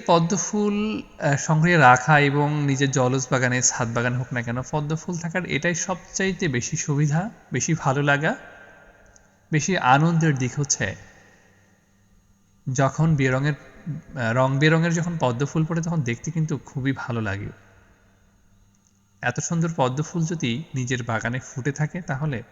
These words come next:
আর তেমন কোনো কিছু লাগে না। এমন পদ্ম ফুল যা ফুটছে, আশা করি আরও অনেক নতুন হাইব্রিডের দেখা পেয়ে যাব। আর এই সব পদ্ম ফুলগুলো আমাদের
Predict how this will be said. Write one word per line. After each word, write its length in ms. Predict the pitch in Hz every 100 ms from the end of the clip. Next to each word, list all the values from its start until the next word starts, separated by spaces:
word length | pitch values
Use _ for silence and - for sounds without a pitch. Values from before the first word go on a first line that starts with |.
| _ - -
আর 100 | 107 110 - - _ -
তেমন 280 | 147 120 135
কোনো 280 | - 139 139
কিছু 280 | 127 - 117
লাগে 260 | - -
না। 100 | - - _ _ _ _ _ _ - _ _ _ _ _ _ _ _ _ _ _
এমন 280 | 147 147 190
পদ্ম 240 | 190 190 208
ফুল 320 | - 139 190 - - - _ _ _ - - 139
যা 320 | 127 117 117 - - - _ -
ফুটছে, 460 | 151 139 - 160 190 - - _ - -
আশা 220 | 127 -
করি 240 | 147 143 147
আরও 420 | 123 120 139 139
অনেক 220 | 127 131 -
নতুন 260 | 117 143 139
হাইব্রিডের 580 | 135 127 135 131 139
দেখা 240 | 127 120 139
পেয়ে 240 | 135 131
যাব। 340 | 131 131 156 233 - - _ _ - _ _ -
আর 160 | 113
এই 220 | 117 117 117
সব 280 | - 185 180
পদ্ম 280 | 170 165 160
ফুলগুলো 500 | - 170 165 131 110 - - _ _ _ _ _ _
আমাদের 360 | 117 107 120